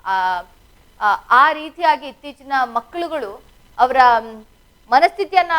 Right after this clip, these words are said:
ಯಾವ ರೀತಿಯಾಗಿ ಅವ್ರುಗಳು, ಆ, ಡಿಪೆಂಡ್ ಆಗಿದ್ದಾರೆ ಬೇರೆಯವ್ರ ಮೇಲೆ. ಯಾರಿಗೋಸ್ಕರನೋ ಎತ್ತ ತಂದೆಯನ್ನ ಕೊಲೆ ಮಾಡೋದು, ತಾಯಿಯನ್ನ ಕೊಲೆ ಮಾಡ್ತಾರೆ ಅಂತ ಅಂದ್ರೆ ನಿಜ್ಲಿಕ್ಕೂ-, ನಿಜಕ್ಕೂ ಬೇಸರವಾಗುತ್ತೆ.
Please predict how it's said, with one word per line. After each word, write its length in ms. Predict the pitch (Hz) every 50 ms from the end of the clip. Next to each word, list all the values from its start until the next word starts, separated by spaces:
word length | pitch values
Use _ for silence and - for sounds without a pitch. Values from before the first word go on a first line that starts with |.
| 311 302 233 - 233
ಯಾವ 300 | 247 233 247 294 330 330
ರೀತಿಯಾಗಿ 560 | 349 359 320 - 370 359 339 330 302 269 320
ಅವ್ರುಗಳು, 760 | 311 294 285 277 269 247 277 277 269 269 254 240 208 - - _ _ _ _ -
ಆ, 120 | 220 226
ಡಿಪೆಂಡ್ 500 | 226 214 208 302 - - 349 349 359 349
ಆಗಿದ್ದಾರೆ 480 | 320 302 294 277 269 233 262 254 247 -
ಬೇರೆಯವ್ರ 440 | 220 226 226 240 240 247 247 240 240
ಮೇಲೆ. 460 | 233 226 220 214 214 208 202 - _ _ _ -
ಯಾರಿಗೋಸ್ಕರನೋ 920 | 220 220 240 277 311 269 330 330 330 330 - 330 320 302 302 302 302 302 285
ಎತ್ತ 220 | 240 226 226 -
ತಂದೆಯನ್ನ 540 | 277 - 247 208 226 247 240 302 302 302 302 294
ಕೊಲೆ 240 | 285 277 254 247 247
ಮಾಡೋದು, 460 | 247 247 233 233 233 233 220 233 226
ತಾಯಿಯನ್ನ 500 | 226 - 240 240 247 285 311 330 311 302 285
ಕೊಲೆ 240 | 277 - 240 233 240
ಮಾಡ್ತಾರೆ 500 | 240 233 226 220 220 - 226 226 214 214
ಅಂತ 200 | 214 214 208 220
ಅಂದ್ರೆ 560 | 208 196 202 202 196 185 190 208 - _ _ _ _ _ -
ನಿಜ್ಲಿಕ್ಕೂ-, 640 | 233 262 226 262 294 339 370 320 - - 330 247 220
ನಿಜಕ್ಕೂ 420 | 240 254 214 - 370 381 381 440 294
ಬೇಸರವಾಗುತ್ತೆ. 800 | 262 294 285 285 285 285 302 277 240 233 214 202 - - 202